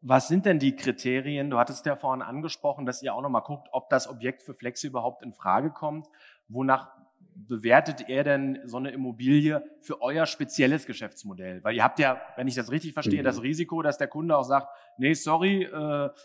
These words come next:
Speaker 1: die Reihenhaus-Mittelscheibe, die gefällt mir jetzt doch nicht mehr, ich ziehe aus,
Speaker 2: Mhm.
Speaker 1: meine Freundin hat einen Job wo-, woanders bekommen, wir sind jetzt weg."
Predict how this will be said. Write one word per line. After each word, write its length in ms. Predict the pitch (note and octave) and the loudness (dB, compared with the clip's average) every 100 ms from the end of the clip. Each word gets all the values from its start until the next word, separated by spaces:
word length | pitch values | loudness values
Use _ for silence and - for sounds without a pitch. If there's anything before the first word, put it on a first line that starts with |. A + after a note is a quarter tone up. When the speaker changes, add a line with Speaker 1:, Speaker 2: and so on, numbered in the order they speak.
| _ | _
Speaker 1:
die 100 | C3 | -4
Reihenhaus-Mittelscheibe, 1400 | A#2 A#2+ D3+ C#3+ C3 C#3+ C3 D3 E3 F3 - D#3 E3 E3+ | 4 6 6 2 -2 -4 -4 -4 -2 -2 4 4 4 0
die 100 | D#3+ | -4
gefällt 360 | C#3+ D3 D#3 | -4 -2 -2
mir 80 | D#3+ | 0
jetzt 240 | C#3+ C3+ - | -4 -4 -8
doch 120 | D#3 | -6
nicht 200 | G3 F3 | -8 -6
mehr, 240 | F3+ F3+ | -2 -2
ich 100 | D#3 | -2
ziehe 260 | - D3 A#2+ | -6 -2 0
aus, 360 | C#3+ G3 G3+ | 2 2 0
Speaker 2:
Mhm. 60 | A#2 | 2
Speaker 1:
meine 200 | D3+ D3+ | 2 2
Freundin 380 | - C#3+ E3 D#3 | -4 -2 0 -2
hat 140 | C#3+ | -4
einen 80 | D3+ | -8
Job 180 | C#3 D#3+ | -8 -8
wo-, 140 | D3 C#3+ D3+ | -10 -14 -6
woanders 420 | C#3 C3 F#3+ F3 | -2 0 0 -2
bekommen, 420 | F#3 - F3 F3+ | -4 -8 -8 -6
wir 100 | D3+ | -6
sind 140 | C3+ D3+ | -6 -2
jetzt 220 | C#3+ - | -2 -2
weg." 180 | A2+ | -10